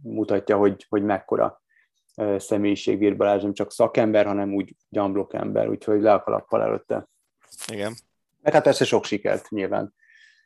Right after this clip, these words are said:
Speaker 1: Milákhoz, illetve Miláknak, ö, ö, Virth Balázshoz. Um,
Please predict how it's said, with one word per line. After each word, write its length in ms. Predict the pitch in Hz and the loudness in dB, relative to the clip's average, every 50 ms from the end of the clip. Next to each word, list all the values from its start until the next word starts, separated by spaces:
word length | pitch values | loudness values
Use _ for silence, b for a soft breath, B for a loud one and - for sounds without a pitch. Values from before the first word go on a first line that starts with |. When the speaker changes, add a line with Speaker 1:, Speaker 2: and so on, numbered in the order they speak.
| b b _ _ _ _ _ _ | b b _ _ _ _ _ _
Speaker 1:
Milákhoz, 580 | - 110 104 107 107 104 - - 107 104 98 | -6 -2 0 2 0 0 0 0 0 2 2
illetve 500 | 107 107 104 101 98 - 107 104 95 - _ | 4 2 2 2 0 0 0 0 0 -2 _
Miláknak, 480 | - 104 95 95 95 95 - 101 95 - - | -8 -6 -4 -4 -4 -4 -6 -10 -10 -8 -4
ö, 60 | - 107 | 0 0
ö, 580 | 101 101 101 98 98 95 95 98 104 101 98 | 2 4 4 4 2 2 2 2 2 0 0
Virth 200 | 92 98 104 104 | 0 0 -2 0
Balázshoz. 640 | 104 110 113 101 - - - - - 104 - _ _ b b b b b b b b b b b b b b _ _ _ _ | 0 0 0 0 -2 -6 -10 -12 -12 -12 -12 _ _ b b b b b b b b b b b b b b _ _ _ _
Um, 480 | - 143 139 139 143 143 147 147 151 | 2 4 8 8 10 8 8 8 6